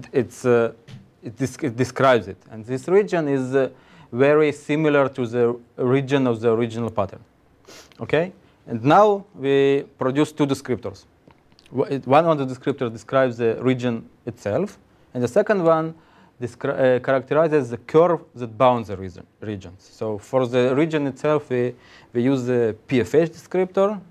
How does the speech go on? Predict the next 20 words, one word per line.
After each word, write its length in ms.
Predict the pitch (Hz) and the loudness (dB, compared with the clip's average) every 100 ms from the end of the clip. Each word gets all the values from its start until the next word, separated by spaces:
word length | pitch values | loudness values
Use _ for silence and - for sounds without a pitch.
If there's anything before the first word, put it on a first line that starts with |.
| - 139 | -14 -8
uh, 520 | 110 107 113 113 110 - | -6 -4 -4 -4 -6 -2
point 300 | 120 123 113 | -2 0 -4
fast 320 | - 113 - | -4 -6 -4
histograms, 800 | 131 131 160 151 156 160 143 - - | -8 -2 -2 0 -2 -4 -8 -18 -14
uh, 120 | 131 127 | -10 -10
from 360 | - 107 107 - | -10 -10 -10 -16
two 80 | - | -18
thousand 480 | - 127 113 110 | -10 -8 -8 -6
eight, 160 | 123 135 | -4 -2
I 80 | 147 | -4
think. 380 | 147 160 165 - - - - - - - | -6 -10 -10 -14 -20 -20 -20 -20 -20 -12
And, 280 | 110 110 107 | -8 -6 -4
uh, 380 | 107 104 104 104 | -2 -2 -2 -6
essentially, 840 | 98 - 131 139 139 135 123 120 | -10 -2 0 0 -2 0 0 -2
it's 300 | 117 - - | -4 -12 -4
a 320 | 117 110 107 | -2 -2 -4
descriptor 720 | 104 98 - 143 143 143 131 | -8 -8 -2 -2 0 0 0
that, 340 | 113 107 - 117 | -2 -6 -4 -2
uh, 280 | 107 110 104 - _ _ _ _ _ _ _ _ _ _ _ - - | -2 -2 -6 -16 _ _ _ _ _ _ _ _ _ _ _ -16 -8
um, 640 | 107 104 104 104 104 | -6 -4 -4 -4 -6